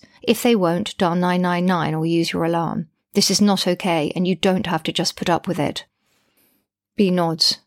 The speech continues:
and I'm quite convinced she'll do no such thing. She, and whatever friend she is with, will not want to make a fuss or draw attention to themselves.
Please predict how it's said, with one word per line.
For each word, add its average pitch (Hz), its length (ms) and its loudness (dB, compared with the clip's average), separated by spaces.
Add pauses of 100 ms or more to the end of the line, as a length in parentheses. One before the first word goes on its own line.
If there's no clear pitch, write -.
(140)
and 190 100 2
I'm 185 80 2
quite - 300 0
convinced - 440 -2
she'll 170 140 2
do 170 140 -2
no 170 160 0
such - 320 -2
thing. 170 320 -2 (400)
She, 180 420 2
and 185 100 -2
whatever 170 300 0
friend 170 320 -2
she 165 140 0
is - 160 -2
with, 180 360 0 (240)
will 190 120 4
not 196 180 4
want 202 200 0
to - 100 -2
make 190 180 0
a 202 40 -2
fuss 156 400 -2
or 185 120 -2
draw 175 200 2
attention 170 520 0
to - 100 -6
themselves. 160 680 -2